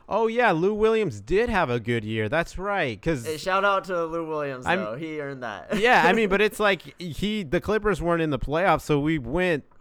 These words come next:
Speaker 1: what, three months, two months without seeing anything about the Clippers or seeing anything about Lou Williams. So you're just like, "Oh yeah, that's right. He did have a pretty good season."
Speaker 2: <laughs>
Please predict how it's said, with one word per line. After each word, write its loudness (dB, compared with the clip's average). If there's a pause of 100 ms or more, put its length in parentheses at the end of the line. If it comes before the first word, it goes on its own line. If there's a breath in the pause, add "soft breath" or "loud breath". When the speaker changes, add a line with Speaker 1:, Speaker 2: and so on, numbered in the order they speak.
(120)
Speaker 1:
what, -2
three 2
months, -2
two -2
months 0
without 0
seeing -6
anything -4 (160)
about 0
the -4
Clippers -2 (440 soft breath)
or 2
seeing -2
anything -2
about 0
Lou 0
Williams. 0
So -8
you're -4
just -6
like, -4
"Oh -2
yeah, 2
that's -4
right. -2
He -6
did -8
have -4
a -6
pretty -2
good -8
season." -8
Speaker 2:
<laughs> -